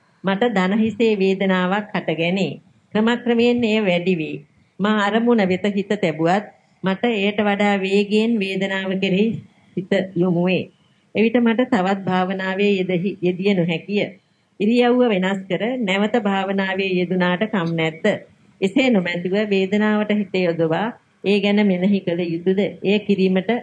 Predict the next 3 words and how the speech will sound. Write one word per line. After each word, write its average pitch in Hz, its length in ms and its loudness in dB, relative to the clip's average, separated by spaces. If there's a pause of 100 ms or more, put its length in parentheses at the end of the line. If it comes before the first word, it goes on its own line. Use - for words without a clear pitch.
අපහසුය. 170 560 -2 (2500)
එබැවින් 240 480 2
කරුණාකර 190 720 0